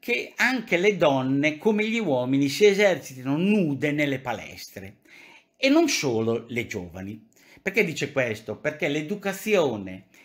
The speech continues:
dei, ehm, guerrieri, come approfondiremo meglio in seguito, si basa sulla musica, intesa come musica e poesia,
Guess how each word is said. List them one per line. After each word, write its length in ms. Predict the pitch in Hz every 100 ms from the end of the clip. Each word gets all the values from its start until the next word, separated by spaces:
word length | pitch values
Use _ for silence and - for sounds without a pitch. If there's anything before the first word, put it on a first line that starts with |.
| _
dei, 800 | 120 113 175 160 123 107 107 139 -
ehm, 840 | 120 117 110 107 104 101 104 92 - _ _ _ _ - - _ -
guerrieri, 880 | 175 185 147 127 139 208 320 - _ _ _ _ _
come 220 | - 135
approfondiremo 760 | 117 120 110 117 117 120 123 127
meglio 460 | 127 117 113 117
in 100 | 135
seguito, 800 | 139 120 107 135 143 - - - - - - - - -
si 220 | - 240
basa 380 | 156 110 113 127
sulla 420 | - 202 165 135
musica, 640 | 160 196 160 180 190 214
intesa 540 | - 117 113 143 131 107
come 540 | 113 113 110 - - -
musica 540 | 143 180 139 - 117
e 60 | 110
poesia, 840 | 117 117 135 160 131 127 185 -